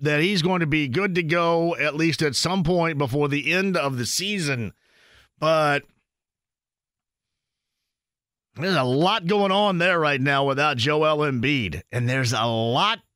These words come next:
to be taken advantage of. And again, where you're sitting, take advantage of it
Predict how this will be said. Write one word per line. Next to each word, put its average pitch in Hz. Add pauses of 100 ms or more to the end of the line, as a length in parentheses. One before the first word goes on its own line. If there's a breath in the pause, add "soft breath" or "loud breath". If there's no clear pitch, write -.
(240)
to 160
be 135
taken 196
advantage 135
of. 135
And 143
again, 151 (160)
where 160
you're 240
sitting, 180
take 185
advantage 208
of 85
it 69